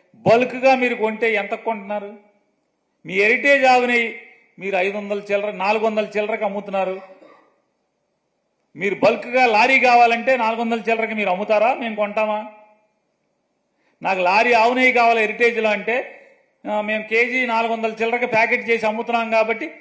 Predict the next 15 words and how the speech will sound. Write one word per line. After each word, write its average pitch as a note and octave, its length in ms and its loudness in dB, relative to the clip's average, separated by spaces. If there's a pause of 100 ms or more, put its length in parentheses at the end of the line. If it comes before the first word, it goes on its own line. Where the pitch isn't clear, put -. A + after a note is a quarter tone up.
(140)
అదే G#3 180 0
నాలుగు A3+ 240 -2
వందల A#3 160 -4
చిల్లరకని A3 500 -4
అమ్ముతారా? G#3 600 0 (640)
అమ్మితే F#3+ 220 -4
ఎవడన్నా G3+ 280 2
కొంటాడా G3 560 0 (840)
లారీ G#3+ 260 4
ఆవు A3 200 4
నెయ్యి A3+ 180 -2
కావాలంటే? C3+ 600 -2 (2250)
చంద్రబాబు A3+ 480 4
నాయుడు G#3+ 300 4
గారు G#3 360 4